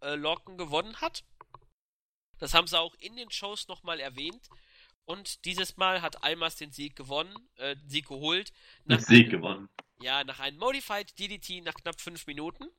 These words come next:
Speaker 1: Und nach dem Match hat er eine Promo auf Spanisch gehalten. Die Fans gingen darauf hin, wie typisch in Amerika, „Du hältst eine Promo nicht in unserer Sprache, deswegen buhen wir dich direkt noch mehr aus.“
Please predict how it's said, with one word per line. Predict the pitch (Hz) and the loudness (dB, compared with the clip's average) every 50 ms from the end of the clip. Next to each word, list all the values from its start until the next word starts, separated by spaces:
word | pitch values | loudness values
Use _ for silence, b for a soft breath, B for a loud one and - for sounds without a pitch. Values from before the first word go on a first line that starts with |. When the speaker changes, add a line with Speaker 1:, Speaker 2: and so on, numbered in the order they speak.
| B B B B B B B B B | B B B B B B B B B
Speaker 1:
Und | B 156 | B 4
nach | 170 185 208 - | 4 4 4 2
dem | - 208 | -4 -10
Match | 208 226 - - - | -10 -10 -10 -8 -6
hat | 190 190 - 226 | -6 -6 -6 -6
er | 190 | -8
eine | 190 202 | -8 -10
Promo | 190 - 202 208 196 208 | -10 -6 -6 -6 -4 -4
auf | 196 180 - | -8 -8 -10
Spanisch | - - - 165 190 208 214 - - | -8 -2 0 0 0 0 -2 -8 -8
gehalten. | - 190 185 196 190 185 - - 180 | -6 -2 -2 -2 -2 -2 -8 -16 -16
Die | 175 180 | -14 -8
Fans | - 185 180 175 180 - - - - | -2 -2 -2 -2 -2 -8 -18 -10 -6
gingen | 156 165 180 175 | -4 -4 -4 -4
darauf | 160 147 147 147 151 147 - | -6 -6 -4 -2 -2 -4 -2
hin, | 165 156 156 156 143 | -2 -4 -4 -6 -12
wie | 139 | -14
typisch | 131 - 165 170 160 - 147 | -10 -10 -8 -6 -6 -6 -4
in | 139 | -4
Amerika, | 135 135 139 143 135 143 131 - 151 143 143 - B B B B B B | -6 -4 -4 -4 -4 -4 -2 0 0 2 0 0 B B B B B B
„Du | - 139 | -4 2
hältst | 139 151 156 151 - - | 4 4 4 4 0 -12
eine | 147 135 | -16 -18
Promo | - - 151 156 151 147 147 147 | -16 -12 -10 -10 -8 -8 -10 -8
nicht | 143 156 - - - | -6 -8 -8 -8 -12
in | - 143 | -16 -18
unserer | 139 139 135 139 131 131 127 127 | -16 -14 -12 -10 -8 -6 -6 -6
Sprache, | - - - 127 127 135 135 - | -6 -6 -2 0 0 0 0 -4
deswegen | - 131 - - 135 131 135 131 | -12 -12 -6 -6 -6 -6 -6 -10
buhen | 135 139 139 131 127 | -10 -10 -10 -6 -6
wir | 135 | -6
dich | 127 127 123 - - | -6 -6 -10 -10 -10
direkt | - - 131 123 - - | -6 -2 -2 -2 -2 -2
noch | 131 127 - | -6 -6 -4
mehr | - 131 120 123 | -2 0 2 4
aus.“ | 151 190 262 - - | 4 4 2 0 -6